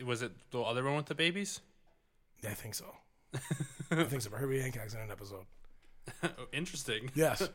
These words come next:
Speaker 1: <laughs> Um, uh, Pussifer, who is a Maynard band, who Maynard's the lead singer of Tool. Uh, Wallows?
Speaker 2: I don't know any of these people.
Speaker 1: Yeah, I, I don't know. I don't know anyone that plays on Thursday.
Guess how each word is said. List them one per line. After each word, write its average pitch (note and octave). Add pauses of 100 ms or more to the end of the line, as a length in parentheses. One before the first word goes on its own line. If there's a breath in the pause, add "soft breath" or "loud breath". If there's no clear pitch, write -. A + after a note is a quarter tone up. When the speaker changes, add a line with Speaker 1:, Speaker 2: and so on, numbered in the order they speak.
(120)
Speaker 1:
<laughs> F#3
Um, C3+ (720 loud breath)
uh, B2+
Pussifer, D#3+ (240)
who B2+
is A#2+
a A2 (120)
Maynard B2 (260)
band, A#2
who B2+
Maynard's A2+
the A2+
lead G#2+
singer G#2+
of G2
Tool. A2 (1400 soft breath)
Uh, A2 (120)
Wallows? C#3+ (1300 soft breath)
Speaker 2:
I A#2+
don't G#2
know G2
any F#2
of F#2
these F#2
people. G2 (160)
Speaker 1:
Yeah, G#2 (100)
I, A#2 (100)
I C3+
don't C3
know. B2
I C3+
don't D3
know G#2+
anyone C#3
that B2
plays B2
on A2+
Thursday. A2